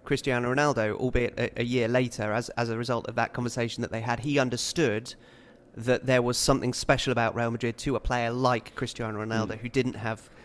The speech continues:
Speaker 1: the emotional connection to English clubs in the way that English players would. Their emotional connection is to, to the likes of Barcelona and Real Madrid. And, and, and if Sir Alex Ferguson was willing to understand it, then perhaps we all should too. Um, lastly on this, from Hamal Shah.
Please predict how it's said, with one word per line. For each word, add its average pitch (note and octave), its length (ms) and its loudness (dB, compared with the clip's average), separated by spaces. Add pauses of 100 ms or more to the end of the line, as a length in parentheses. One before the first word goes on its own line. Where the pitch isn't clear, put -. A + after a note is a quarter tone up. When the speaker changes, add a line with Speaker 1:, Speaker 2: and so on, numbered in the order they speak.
(140)
Speaker 1:
the B2+ 80 -2
emotional A#2 300 -2
connection - 380 -4
to - 160 -4
English B2 280 0
clubs A#2 240 0
in A#2+ 60 -2
the A#2 60 -2
way A2+ 140 0
that - 120 -8
English A#2 280 -4
players G#2 300 0
would. A2 240 -2
Their C3 340 6
emotional A#2 400 -2
connection A#2 400 -10
is A2 180 -8
to, A2+ 200 -8 (120)
to B2+ 140 0
the A#2 80 0
likes A2 260 -2
of G#2 80 -8
Barcelona G#2+ 360 -4
and G#2+ 100 -4
Real G#2 140 -4
Madrid. A2+ 280 -6
And, G2+ 100 -10 (360)
and, B2 220 0
and C#3 100 8
if C3 100 2
Sir - 160 2
Alex D#3 160 4
Ferguson C#3 260 0
was C3+ 120 0
willing D#3 220 8
to D3+ 120 4
understand D3 460 4
it, D3+ 100 6
then C3 120 2
perhaps D#3 280 2
we F3 200 4
all E3 160 2
should D3 420 0
too. C#3 420 4
Um, D3+ 220 4 (320)
lastly A3+ 300 8
on G3+ 80 8
this, F#3 180 6
from E3+ 160 4
Hamal G#3+ 320 8
Shah. F3+ 480 8